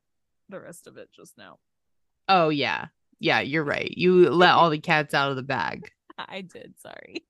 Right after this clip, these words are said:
Speaker 1: <laughs>
Speaker 2: Twenty nineteen, excuse me, Winchester Mystery House becomes, uh, begins Unhinged, the all-new immersive theatrical horror experience.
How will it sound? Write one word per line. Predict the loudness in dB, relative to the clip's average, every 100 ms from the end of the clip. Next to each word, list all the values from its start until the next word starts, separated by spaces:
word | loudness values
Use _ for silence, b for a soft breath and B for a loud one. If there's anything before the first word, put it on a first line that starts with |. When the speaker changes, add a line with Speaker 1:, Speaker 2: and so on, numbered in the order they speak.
| -18
Speaker 1:
<laughs> | -16
Speaker 2:
Twenty | -4 2 4
nineteen, | 4 4 2 4 4 4 2 -2 -4
excuse | -8 -6 0 2 0
me, | -2 -2 -4 b b b
Winchester | 4 4 6 2 4 2
Mystery | 2 2 2 2
House | 4 2 0
becomes, | -6 -2 -2 0 -2 -6 _ _ _
uh, | 2 2 4
begins | 2 0 2 4 4 0 0
Unhinged, | 0 0 0 0 0 -4 -10 -14 -20 _ _ _ _
the | 0 4
all-new | 6 6 6 6 6 4 2 0
immersive | 0 0 0 -4 -2 -2 0 0 0 0 -4 _ _ _ -8
theatrical | -4 0 0 0 -2 -2 -2
horror | -4 -2 0 0 -2
experience. | -8 -10 -10 -8 -10 -10 -12 -14 -20